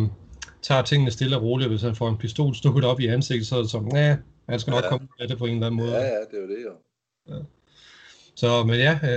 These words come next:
Speaker 1: egentlig en god serie, nu når vi lige snakker om det.
Speaker 2: Ja, men den, den er sgu okay efter tiden. Øh,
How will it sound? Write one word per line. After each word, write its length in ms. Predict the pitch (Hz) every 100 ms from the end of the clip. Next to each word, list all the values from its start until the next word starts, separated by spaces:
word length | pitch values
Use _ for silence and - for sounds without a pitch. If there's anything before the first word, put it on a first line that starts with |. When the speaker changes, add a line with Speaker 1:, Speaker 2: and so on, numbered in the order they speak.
| 123
Speaker 1:
egentlig 200 | 160 143
en 60 |
god 180 | 135 156
serie, 400 | 113 147 139 107 - -
nu 140 | 127
når 80 | 123
vi 100 | 113
lige 160 | 123
snakker 280 | 123 113 120
om 160 | 113 110
det. 160 | 107 -
Speaker 2:
Ja, 280 | - 156
men 180 | 160 135
den, 160 | 135 151
den 200 | 135 147
er 40 |
sgu 160 | 131 123
okay 540 | 117 107 151 156 151
efter 200 | 143 - 104
tiden. 560 | - 185 123 80 78
Øh, 640 | 90 87 87 87 85 87